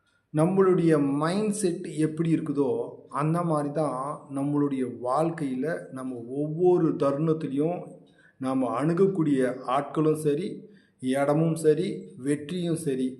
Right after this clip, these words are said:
அந்த மாதிரி தான் இருக்கும். அது என்ன சார் மைண்ட்செட் அப்படின்றீங்களா? இந்த நிறைய பேருக்கு சில சின்ன வயசுலேருந்தே பாருங்க, மேக்ஸ்னா எனக்கு ரொம்ப கஷ்டம்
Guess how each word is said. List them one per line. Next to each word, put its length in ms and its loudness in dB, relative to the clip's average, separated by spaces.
அந்த 320 -6
மாதிரி 240 -4
தான் 180 -10
இருக்கும். 300 -16
அது 140 0
என்ன 160 4
சார் 320 2
மைண்ட்செட் 580 0
அப்படின்றீங்களா? 720 -4
இந்த 360 8
நிறைய 420 6
பேருக்கு 420 4
சில 420 2
சின்ன 340 0
வயசுலேருந்தே 540 2
பாருங்க, 340 -4
மேக்ஸ்னா 600 0
எனக்கு 220 -2
ரொம்ப 360 -6
கஷ்டம் 440 -10